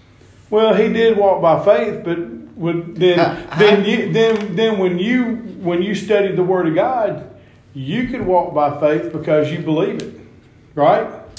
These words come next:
Speaker 2: How, how?
Speaker 1: Okay, is not, am I right?
Speaker 2: All right, let, let,
Speaker 1: Did
Speaker 2: let's
Speaker 1: you,
Speaker 2: go, let's go back to
Speaker 1: did you
Speaker 2: this.
Speaker 1: believe it? How'd you walk until you received the Holy Spirit?
Speaker 2: By instructions.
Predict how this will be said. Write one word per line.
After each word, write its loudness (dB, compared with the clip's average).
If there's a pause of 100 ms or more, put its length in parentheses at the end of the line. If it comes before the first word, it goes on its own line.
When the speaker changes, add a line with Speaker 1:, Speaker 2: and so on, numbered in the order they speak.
(240)
Speaker 2:
How, -4
how? -6
Speaker 1:
Okay, 2
is 0
not, 0
am 0
I 2
right? 0 (960)
Speaker 2:
All 0
right, 2
let, -2
let, -8
Speaker 1:
Did 2
Speaker 2:
let's 2
Speaker 1:
you, -4
Speaker 2:
go, -2
let's -2
go -4
back 0
to -6
Speaker 1:
did 4
you 0
Speaker 2:
this. -2
Speaker 1:
believe 4
it? -8 (3000)
How'd -4
you -2
walk 4
until 0
you -2
received -2
the -2
Holy -2
Spirit? -6 (2250)
Speaker 2:
By -4
instructions. -6